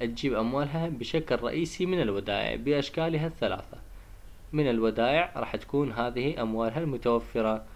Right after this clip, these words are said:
سواء كانت تجارية أو غيرها. آه، هذه تكون أهم مصادر تمويل، آه، الم-، المصارف التجارية من الأموال. فإذا هذه معلومة ثرائية تريدون تقروها، تستفادون من عندها، هي مو مطلوبة ل-،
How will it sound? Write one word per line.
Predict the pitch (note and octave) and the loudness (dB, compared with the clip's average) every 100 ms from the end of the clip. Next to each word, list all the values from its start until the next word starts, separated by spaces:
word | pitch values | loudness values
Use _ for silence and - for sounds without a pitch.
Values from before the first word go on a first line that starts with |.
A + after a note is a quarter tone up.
| - - - | -18 -18 -16
سواء | - E3 A#2+ | -2 2 2
كانت | B2 A#2 A2+ | 4 2 2
تجارية | A2 A#2 A2+ A2+ | 0 4 4 4
أو | G#2 | 2
غيرها. | A#2 C#3+ E3 E3+ - - - - - - - - - - - - - - - - - A#2 | 2 2 0 -2 -8 -16 -16 -18 -18 -16 -16 -16 -16 -16 -16 -16 -16 -14 -16 -16 -10 0
آه، | A#2 A2 A2 A2 - - C3+ | 2 4 4 0 -4 -8 -4
هذه | D#3+ C#3 B2+ | 2 2 0
تكون | - C#3 A#2+ | 0 0 2
أهم | B2+ C#3 C#3 - | 0 0 -2 -6
مصادر | A#2+ - A#2+ A#2+ | -4 2 2 2
تمويل، | A#2 - G#2+ A2 A2 A2+ - - - - - - - | -2 -2 -2 0 -2 -4 -10 -16 -16 -18 -18 -18 -10
آه، | A2+ A2 - | -6 -4 -4
الم-، | A2 A2 G#2+ A2+ | -4 -2 -2 -2
المصارف | - G#2 G2+ G2+ G#2 C3 C#3+ F3+ | -2 -2 -4 -6 -2 2 2 2
التجارية | E3 C#3+ B2 A#2 A2+ | -2 2 4 4 2
من | A2+ | 0
الأموال. | - G2 F#2+ - - - - - - | -2 -4 -8 -12 -16 -18 -18 -18 2
فإذا | E3+ E3+ | 4 4
هذه | E3 E3+ C#3+ | 4 2 2
معلومة | B2 B2 B2+ A#2 | 2 2 2 2
ثرائية | A2 A2+ A2+ A2+ | 2 2 2 0
تريدون | - A2 G#2+ | -2 -4 -4
تقروها، | G#2 - A2 A2+ C3 | -4 -2 0 2 0
تستفادون | - - A2 A2 G#2 G#2 | -4 -4 0 0 0 -2
من | G2+ | -4
عندها، | F#2+ - D3+ D#3 | -6 -2 -2 -2
هي | C3 B2 | -2 -2
مو | A2+ | -2
مطلوبة | G#2 G2+ A2 A2 C#3+ D3 | -2 -4 -4 -2 0 -2
ل-، | C#3 B2 | -6 -10